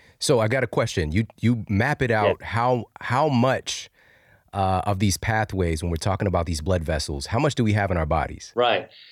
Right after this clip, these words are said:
Speaker 2: So it's amazing, you know, how much, how many blood vessels we have. Sixty thousand miles worth of blood vessels packed inside our skin.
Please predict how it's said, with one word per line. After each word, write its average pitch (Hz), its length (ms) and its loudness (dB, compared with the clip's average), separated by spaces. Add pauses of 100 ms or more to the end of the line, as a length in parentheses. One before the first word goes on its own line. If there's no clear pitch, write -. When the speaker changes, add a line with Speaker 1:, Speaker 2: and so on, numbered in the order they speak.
(220)
Speaker 2:
So 127 320 4
it's 120 140 -6
amazing, 120 960 -2
you 113 100 -8
know, 110 140 2
how 131 160 2
much, 131 220 0 (140)
how 139 140 -2
many 131 140 0
blood 127 280 0
vessels 110 320 0
we 104 120 -4
have. 101 420 0
Sixty - 840 -2 (120)
thousand 147 680 0
miles 110 600 0
worth 110 220 0
of 98 100 -4
blood 104 220 2
vessels 95 420 -2 (360)
packed 139 200 0
inside 127 320 2
our 107 120 2
skin. 101 400 -4